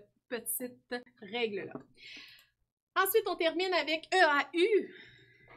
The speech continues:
Hey, on arrive presque au bout. E A U et E U. Et ceux-ci prennent un X. Il y a des exceptions. <laughs> Comme pneu. Hein, quand, lui, on va mettre un S. Et bleu.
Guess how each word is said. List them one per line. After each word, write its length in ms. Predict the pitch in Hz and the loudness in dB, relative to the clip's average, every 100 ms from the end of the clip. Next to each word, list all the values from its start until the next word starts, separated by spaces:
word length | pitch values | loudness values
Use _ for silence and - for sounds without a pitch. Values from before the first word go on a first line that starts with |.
| _ - | _ -12
Hey, 420 | 277 302 254 - _ _ _ _ _ | -8 -8 -8 -12 _ _ _ _ _
on 120 | 226 226 | -8 -6
arrive 340 | 226 262 254 | -4 -6 -10
presque 260 | 269 262 262 | -10 -8 -6
au 120 | 233 | -4
bout. 360 | 269 302 302 _ _ 285 | -4 -6 -10 _ _ -4
E 40 | 302 | 0
A 200 | 285 320 | 0 -2
U 120 | 339 | -4
et 220 | 254 269 - | -6 -6 -4
E 140 | 320 - 311 | -4 -4 -4
U. 460 | 320 - - - _ - - _ - - _ | -4 -4 -12 -20 _ -20 -20 _ -20 -20 _
Et 140 | - 339 | -6 -4
ceux-ci 420 | - 208 - 320 | -4 -4 -4 -6
prennent 400 | - 254 269 285 | -8 -6 -6 -8
un 320 | 220 220 254 269 _ _ _ | -8 -6 -6 -8 _ _ _
X. 420 | 285 - - - 131 - _ _ _ _ _ _ _ _ | -6 -6 -6 -8 -10 -18 _ _ _ _ _ _ _ _
Il 120 | 208 214 | -4 -2
y 60 | |
a 60 | 277 | 0
des 160 | 330 | -2
exceptions. 420 | 330 - 302 349 330 _ _ | -4 -6 -4 -4 -6 _ _
<laughs> 1160 | 254 - 269 - 240 240 240 - - - 330 - | -12 -8 -8 -6 -10 -10 -14 -18 -18 -14 -14 -6
Comme 260 | 269 240 | -4 -4
pneu. 580 | 233 - 240 240 311 494 _ _ _ _ | -8 -4 0 0 0 -8 _ _ _ _
Hein, 140 | 233 | -12
quand, 160 | - 220 | -10 -10
lui, 260 | 214 214 262 | -10 -8 -8
on 40 | |
va 80 | 220 | -8
mettre 200 | 208 196 | -8 -10
un 100 | 190 - | -14 -8
S. 300 | 294 - - | -6 -6 -6
Et 80 | 254 | -8
bleu. 440 | 196 226 233 190 | -4 0 0 0